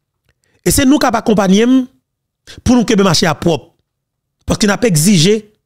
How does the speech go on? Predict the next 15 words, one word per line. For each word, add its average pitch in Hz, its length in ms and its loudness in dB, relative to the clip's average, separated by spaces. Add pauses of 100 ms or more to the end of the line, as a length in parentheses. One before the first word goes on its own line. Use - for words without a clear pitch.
(320)
un 214 120 2
comité 196 760 -2 (520)
qui 233 120 0
est 208 40 4
responsable 233 880 0 (960)
qui 254 100 -2
pour 214 180 -2
que 247 80 -2
le 202 140 2
marché 185 240 -2
à 151 80 -2
propre - 400 -4 (520)
à 202 100 -4
travers 214 240 0
opération, 202 600 0